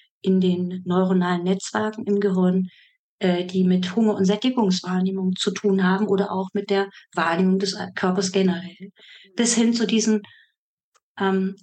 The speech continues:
soziokulturellen Faktoren, wie zum Beispiel jetzt das Schönheitsideal,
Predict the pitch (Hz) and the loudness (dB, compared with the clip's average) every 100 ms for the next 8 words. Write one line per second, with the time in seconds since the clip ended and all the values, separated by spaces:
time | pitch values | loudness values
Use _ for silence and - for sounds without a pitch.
0 | - 196 247 247 226 214 - - 214 208 | -6 -2 -2 -2 -2 -2 -4 -6 0 0
1 | 202 185 185 208 240 254 277 _ _ _ | 2 2 2 2 2 0 -2 _ _ _
2 | _ _ - 233 233 - 233 226 226 233 | _ _ -8 -6 -6 -8 -4 -2 0 0
3 | 226 - _ _ 196 208 214 214 214 - | -2 -6 _ _ -8 -4 0 -2 -2 -10
4 | 202 202 190 196 190 196 185 214 180 170 | -6 -4 0 0 0 0 2 2 0 -2
5 | - 185 - 185 185 185 | -2 -2 -2 0 0 -2